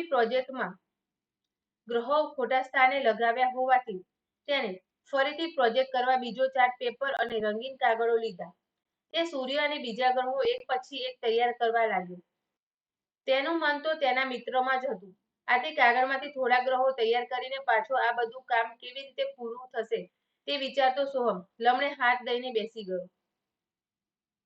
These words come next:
પ્રશ્ન સાત, નીચેના પ્રશ્નોના ઉત્તર તમારી નોટબુકમાં લખો. એક, સાયકલની ચેન ઉતરી જતા અનુપે શું કર્યું?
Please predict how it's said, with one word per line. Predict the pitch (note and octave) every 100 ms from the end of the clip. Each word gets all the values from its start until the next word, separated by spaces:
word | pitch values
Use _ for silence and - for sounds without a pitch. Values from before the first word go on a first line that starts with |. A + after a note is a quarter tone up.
| _ _ _ _ _ _ _ _ _ _ _ _ _ _ _ _ _ _ _ _ _ _ _ _ _ _ _ _ _ _ _ _ -
પ્રશ્ન | C#4+ C#4 C#4+ C#4+
સાત, | B3 F#3+
નીચેના | A3+ B3+ C#4 D4+ D#4+
પ્રશ્નોના | D4+ C4 C4+ C4+ B3+
ઉત્તર | A3+ A#3+ B3+
તમારી | A#3 A3+ A3+ A#3
નોટબુકમાં | G#3 G#3 G#3 A3 A3
લખો. | G#3 - F#3 _ _ _ _
એક, | A3+ F#3 _ _ _ -
સાયકલની | B3 B3+ D4 E4
ચેન | E4 C#4+ C4+
ઉતરી | A3+ C4
જતા | B3+ B3+ C4+
અનુપે | A#3 A#3 A#3 B3
શું | C#4+ C#4
કર્યું? | G3 F3+